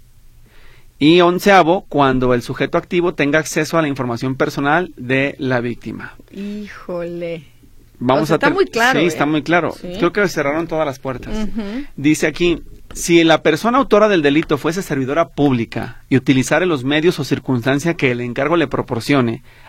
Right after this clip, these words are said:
Speaker 1: además de las penas señaladas, se le destituirá del cargo y se le podrá inhabilitar para ocupar cualquier otro cargo público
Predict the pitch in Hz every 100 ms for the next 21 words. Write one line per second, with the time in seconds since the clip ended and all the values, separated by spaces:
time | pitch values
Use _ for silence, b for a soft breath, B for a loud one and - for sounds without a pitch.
0 | b 120 117 135 160 196 156 - 151 170
1 | 156 135 123 127 156 165 143 127 123 127
2 | - 123 131 147 185 185 185 151 135 147
3 | B B - 131 131 127 127 135 160 180
4 | 135 127 139 - 147 135 127 - 147 160
5 | 127 151 147 151 147 147 147 - 180 196
6 | 143 151